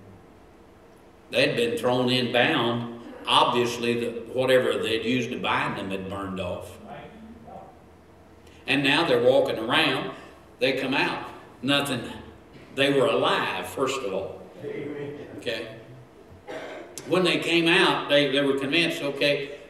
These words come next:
Speaker 1: those weren't just some trick of the flames. These guys come walking out of that flame. They were alive.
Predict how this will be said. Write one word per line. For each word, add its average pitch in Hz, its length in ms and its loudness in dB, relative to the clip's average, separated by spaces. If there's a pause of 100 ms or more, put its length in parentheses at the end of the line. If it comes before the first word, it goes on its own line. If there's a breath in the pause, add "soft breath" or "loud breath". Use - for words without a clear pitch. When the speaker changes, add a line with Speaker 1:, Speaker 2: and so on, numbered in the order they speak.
(120)
Speaker 1:
those 147 220 2
weren't 151 260 0
just - 180 -2
some 131 220 -2
trick 165 320 0
of 120 100 2
the - 60 -2
flames. 127 540 -2
These 151 200 -2
guys 127 420 0
come 127 180 -2
walking 135 360 4
out 139 220 -2
of 120 80 0
that 113 240 -2
flame. 117 320 -4
They 151 160 2
were - 140 0
alive. - 360 -4